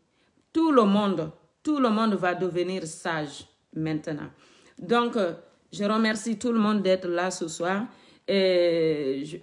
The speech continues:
je vais revenir sur l'histoire justement de monsieur Tierno et Dansoko avec, euh, notre sœur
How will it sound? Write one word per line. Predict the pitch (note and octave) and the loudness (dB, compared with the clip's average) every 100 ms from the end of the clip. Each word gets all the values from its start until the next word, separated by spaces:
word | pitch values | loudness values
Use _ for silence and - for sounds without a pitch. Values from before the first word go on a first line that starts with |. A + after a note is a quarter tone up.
| D3+ | -10
je | E3 | -4
vais | G3 | 0
revenir | G3+ F3+ F#3 G3 G3+ | 2 0 0 0 -2
sur | G3 E3+ | -2 -2
l'histoire | F3 F3 - F#3+ F3 | -2 -4 -2 -2 -2
justement | E3 E3 F3 F#3 F#3 | -6 -8 -6 -4 -4
de | E3 D#3 | -4 -4
monsieur | D#3+ F3 E3 F#3 | -4 -4 -2 -2
Tierno | E3+ G3 F#3 F3 D3+ D3 - _ | -2 -2 0 0 -4 -8 -20 _
et | - F3+ E3+ | -4 0 0
Dansoko | E3+ F#3+ G3 G3 F#3 G3+ G3+ F#3 - - | 0 0 -2 -2 -2 0 2 2 0 -6
avec, | E3 E3 F#3 F#3 | -4 -2 -2 0
euh, | E3 D#3+ | -2 0
notre | F3+ F#3 F3 | 0 -2 -2
sœur | E3 - G3+ F3+ D3+ | -6 -2 0 2 -2